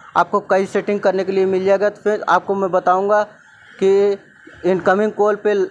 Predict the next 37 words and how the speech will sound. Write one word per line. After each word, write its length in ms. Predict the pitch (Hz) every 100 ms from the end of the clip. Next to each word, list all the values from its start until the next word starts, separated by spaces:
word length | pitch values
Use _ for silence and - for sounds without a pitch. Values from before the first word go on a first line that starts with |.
| - 156
लाइट 240 | 175 196 -
इफेक्ट 420 | 180 - 196 -
कैसे 260 | 180 185
सेटिंग 340 | 175 180 170 156
करना 240 | 160 151
है। 60 | 147
तो 120 | 175
फ्रेंड्स, 300 | - 214 226 -
आपको 300 | 190 190 214
यहाँ 200 | 208 170
दूसरे 340 | 180 175 202
नंबर 340 | 202 196 196
पे 280 | 190 208 214 226 - _ _ - - - _ _ -
क्लिक 240 | - 190 180
कर 100 | 160
लेना 260 | 139 131
है 60 | 120
यहाँ 140 | 117
पर। 180 | 113 117 117 - - _ _
तो 80 | 180
इस 200 | - 180
पर 140 | -
क्लिक 320 | 214 208 208 214
करने 200 | 208 208
के 100 | 208
बाद 200 | 208 208
आपके 200 | 175 185
पास 280 | 202 208 208 -
फिर 120 | 202
से 180 | 220 214
इंटरफेस 600 | 185 196 196 208 202 -
ऐसा 260 | 170 170 202
देखने 360 | 175 180 185
के 100 | 190
लिए 120 | 202 196
मिल 200 | 170 175
जाएगा। 360 | 185 190 220